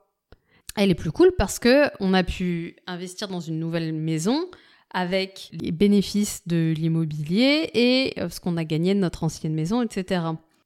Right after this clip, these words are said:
Et même encore maintenant, même encore maintenant,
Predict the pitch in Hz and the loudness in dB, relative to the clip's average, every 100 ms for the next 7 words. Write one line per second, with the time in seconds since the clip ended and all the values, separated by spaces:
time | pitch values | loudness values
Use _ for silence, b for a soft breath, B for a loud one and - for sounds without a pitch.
0 | _ _ b b b b - 214 320 381 | _ _ b b b b 2 6 8 6
1 | 277 - 196 190 180 175 269 277 - _ | 4 4 4 6 4 4 6 4 2 _
2 | _ _ _ 196 214 349 311 233 - 175 | _ _ _ 4 6 8 6 4 4 2
3 | 175 180 269 254 175 | 4 2 2 2 0